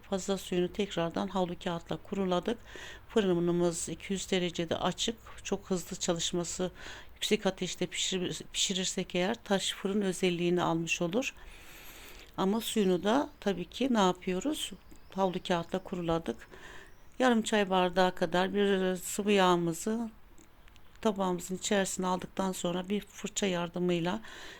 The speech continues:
e, şekilde gördüğünüz gibi kaşığımızın sapını içine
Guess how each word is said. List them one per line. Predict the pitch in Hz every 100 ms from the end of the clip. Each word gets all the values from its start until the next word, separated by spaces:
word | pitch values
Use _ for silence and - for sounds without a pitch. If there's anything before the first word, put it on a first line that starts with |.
| - -
e, | - 165 165 170
şekilde | - 220 233 202
gördüğünüz | 185 202 202 226 233 196 -
gibi | 180 160 175 233 - - - - -
kaşığımızın | - 220 - 202 185 190
sapını | - - 214 - 185 208 - - - - - -
içine | 220 - 208